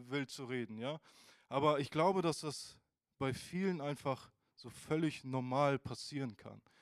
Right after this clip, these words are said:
Du betest für die Gabe und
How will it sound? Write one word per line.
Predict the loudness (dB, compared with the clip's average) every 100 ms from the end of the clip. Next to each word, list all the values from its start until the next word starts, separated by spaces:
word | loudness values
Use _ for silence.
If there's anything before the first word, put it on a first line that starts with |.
| _ _
Du | -6
betest | 0 0 0 -6
für | -4
die | -4 -2
Gabe | 0 0 -2 -6 -10 _ _ _ _ _ _ _ _ _ _ _ _ _ _ -8
und | -8 -8 -14